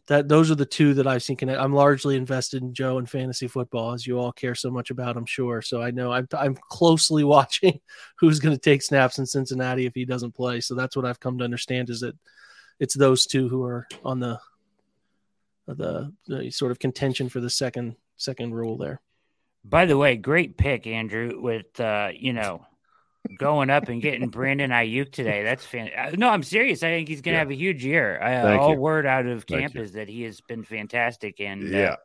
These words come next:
Speaker 1: Yeah, we're all
Speaker 2: I,
Speaker 1: really
Speaker 2: I,
Speaker 1: happy for you.
Speaker 3: Yeah.
Speaker 2: I've been a big
Speaker 3: Yeah.
Speaker 2: fan.
Speaker 3: No, it's,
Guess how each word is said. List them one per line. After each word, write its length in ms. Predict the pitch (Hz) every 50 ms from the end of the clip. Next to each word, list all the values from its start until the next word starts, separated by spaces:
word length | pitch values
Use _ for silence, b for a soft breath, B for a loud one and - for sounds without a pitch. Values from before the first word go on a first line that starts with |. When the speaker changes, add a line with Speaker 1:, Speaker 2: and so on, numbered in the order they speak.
| _ _ -
Speaker 1:
Yeah, 240 | 151 151 143 139 131 -
we're 100 | - 151
all 80 | 151 151
Speaker 2:
I, 40 | 151
Speaker 1:
really 200 | 156 156 156 147
Speaker 2:
I, 40 | 151
Speaker 1:
happy 220 | 147 143 - 143
for 200 | 131 - 143 135
you. 180 | 135 135 131 131 _ _ _ _ _ _ -
Speaker 3:
Yeah. 220 | 87 107 101 80
Speaker 2:
I've 60 | 71
been 100 | 101 98
a 60 | 98 95
big 200 | 87 95 92 -
Speaker 3:
Yeah. 280 | 52 87 92 80 76 67
Speaker 2:
fan. 80 | - 80
Speaker 3:
No, 200 | 98 92 90 92
it's, 320 | 98 - - - -